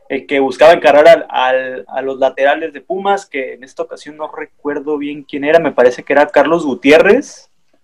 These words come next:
el que jugó por, por lateral derecha. Entonces, y, y bueno, termina provocando igual la jugada del penal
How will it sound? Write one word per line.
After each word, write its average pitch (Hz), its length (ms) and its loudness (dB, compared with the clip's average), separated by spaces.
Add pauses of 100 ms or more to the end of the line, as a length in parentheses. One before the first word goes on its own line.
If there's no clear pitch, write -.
(240)
el - 100 -12
que - 120 -6
jugó 131 280 0
por, 156 240 2
por 131 160 4
lateral 127 380 6
derecha. 170 500 4 (300)
Entonces, 160 760 0 (160)
y, - 260 -10
y 156 60 0
bueno, 202 240 4
termina 160 340 2
provocando 151 400 2
igual 170 180 4
la 190 80 2
jugada 151 240 4
del 165 100 -6
penal 170 340 -4